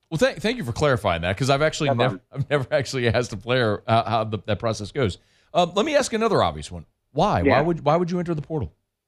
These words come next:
Speaker 2: Uh, for me and my family, you know, obviously out of high school, Arizona State was my best option, uh,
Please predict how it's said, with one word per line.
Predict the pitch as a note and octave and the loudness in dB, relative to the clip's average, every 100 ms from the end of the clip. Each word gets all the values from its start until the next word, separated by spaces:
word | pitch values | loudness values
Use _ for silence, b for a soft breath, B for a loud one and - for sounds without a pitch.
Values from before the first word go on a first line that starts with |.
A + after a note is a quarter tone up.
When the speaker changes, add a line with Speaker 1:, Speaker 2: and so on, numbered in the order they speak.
| _ | _
Speaker 2:
Uh, | C3+ D#3 D#3+ E3 - | 4 4 2 -2 -2
for | |
me | D3+ D3+ G3+ | -2 0 0
and | G3+ | 2
my | E3 | 0
family, | - D3 D3 C#3+ | 0 -2 -2 -2
you | C#3 | 0
know, | C#3 B2 - _ - | 0 -2 -6 _ -10
obviously | - C#3 D3 C3+ C#3+ | -2 0 0 -2 -2
out | C3+ | 0
of | A#2 | 0
high | A#2+ A#2+ | -2 -4
school, | - A#2+ | -4 -4
Arizona | A2+ A#2 A2+ A2 | -2 -2 -4 -4
State | - A2+ | -2 -4
was | G#2 | 0
my | G#2+ | -2
best | F#2+ G#2 - | 0 -2 2
option, | G2+ G#2 - A2+ A2 - | 0 0 -4 -2 -2 0
uh, | G#2+ G#2 | 2 2